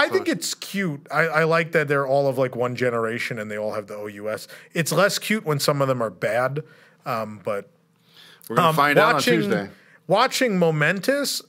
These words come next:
Speaker 2: and then seeing what the castle was doing with the projections, I'm like,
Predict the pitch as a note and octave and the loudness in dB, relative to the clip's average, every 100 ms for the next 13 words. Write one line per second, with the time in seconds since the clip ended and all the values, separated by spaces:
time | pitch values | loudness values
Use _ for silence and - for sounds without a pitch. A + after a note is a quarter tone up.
0 | E3 D3+ D3+ C#3 - D#3+ D3+ C3+ B2 C#3+ | -2 0 0 -2 -2 -2 -2 -4 -2 -2
1 | C#3 - D3 C3+ D#3 B2+ C3 C3 C3 C3 | -2 -2 -2 0 -2 -2 -4 -4 -2 -2
2 | B2 B2+ A2 A#2 B2 C3+ - D#3 B2+ A#2+ | -4 -6 -10 -6 -4 -4 -4 -4 -4 -4
3 | A2+ - | -4 -6